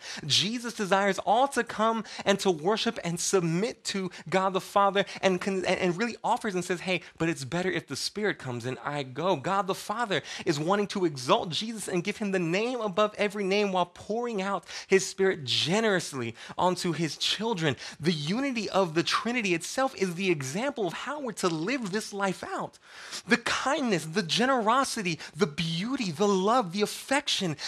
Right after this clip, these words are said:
that's within their relationship that make the one God,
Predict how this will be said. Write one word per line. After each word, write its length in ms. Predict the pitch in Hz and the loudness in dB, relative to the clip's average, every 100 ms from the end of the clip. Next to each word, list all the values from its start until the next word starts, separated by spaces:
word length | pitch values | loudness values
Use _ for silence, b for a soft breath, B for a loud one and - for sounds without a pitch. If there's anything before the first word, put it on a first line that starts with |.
| B | B
that's 200 | 220 - | 6 6
within 540 | 185 202 - 233 233 156 | 0 -2 -2 -2 -2 0
their 240 | 175 233 269 | 0 0 0
relationship 1040 | 247 190 226 269 - 196 165 - 147 - B B | 0 0 0 2 2 2 2 0 -2 -6 B B
that 200 | 196 180 | 6 6
make 260 | 175 254 - | 4 2 2
the 140 | 202 | 2
one 640 | 185 156 208 262 254 165 139 | 2 2 2 2 -2 -6 0
God, 400 | 208 208 151 | 2 4 2